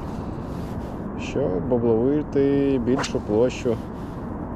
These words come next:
бровочки, на якій він зараз і стоїть. Два окунця піймав, і якби вже час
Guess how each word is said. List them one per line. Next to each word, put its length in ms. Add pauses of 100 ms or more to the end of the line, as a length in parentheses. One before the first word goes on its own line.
(220)
бровочки, 800 (1500)
на 60
якій 600
він 200
зараз 400
і 20
стоїть. 520 (4000)
Два 280
окунця 440
піймав, 580
і 120 (440)
якби 280
вже 260
час 520